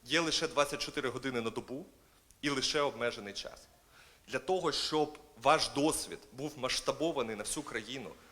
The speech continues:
і став фактично прикладом для всіх інших, став фактично частиною державної політики, ми разом з вами маємо витрачати, і я на цьому наголошую, частину свого часу, частину своїх сил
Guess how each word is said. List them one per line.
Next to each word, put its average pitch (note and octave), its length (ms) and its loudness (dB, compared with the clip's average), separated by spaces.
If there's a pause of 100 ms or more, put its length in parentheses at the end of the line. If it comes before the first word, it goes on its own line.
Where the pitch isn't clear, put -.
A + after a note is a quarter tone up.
(240)
і B2+ 100 -2
став C3+ 500 4
фактично B2+ 680 0
прикладом C3+ 720 2
для A2 120 -2
всіх - 320 -6
інших, G3+ 340 -2
став D#3 220 4
фактично A#2+ 460 -4
частиною C3 500 -2
державної G#2+ 460 0
політики, - 560 -8 (600)
ми E3+ 300 4
разом A#2+ 320 2
з - 80 -10
вами E3 380 0 (480)
маємо A#2+ 720 4 (320)
витрачати, C#3 840 0
і A2+ 80 -8
я B2 160 6
на C#3 100 0
цьому C3 340 0
наголошую, B2 680 0 (540)
частину D#3 580 2
свого A#2 240 0
часу, D3+ 520 4
частину C3+ 440 -4
своїх A2+ 280 -4
сил D3+ 380 0